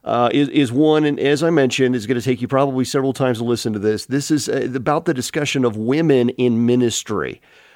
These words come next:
Okay, th-, this is, <laughs> already you probably have, uh, <laughs> maybe some of the hairs on the back of your neck just stood up, because I know this is a, another topic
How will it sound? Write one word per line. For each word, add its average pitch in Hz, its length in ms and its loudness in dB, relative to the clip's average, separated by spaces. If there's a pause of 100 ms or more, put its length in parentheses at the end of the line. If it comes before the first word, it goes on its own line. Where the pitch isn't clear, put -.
(120)
Okay, 123 320 0
th-, 139 160 0
this 147 260 0
is, 117 220 -2
<laughs> - 300 -8
already 139 500 2
you 117 100 0
probably 131 480 2
have, 113 320 0
uh, 117 180 2 (220)
<laughs> - 300 -4
maybe 165 320 2 (260)
some 156 160 -4
of 147 60 0
the 135 60 6
hairs 151 200 2
on 143 60 4
the 127 80 2
back 135 200 2
of - 40 -12
your 127 100 4
neck 123 220 2
just 120 200 -2
stood 135 240 2
up, 113 220 2
because 123 320 0
I 123 80 4
know 127 200 4
this 123 180 0
is 117 180 -2
a, 120 240 0
another 175 460 4
topic 127 520 0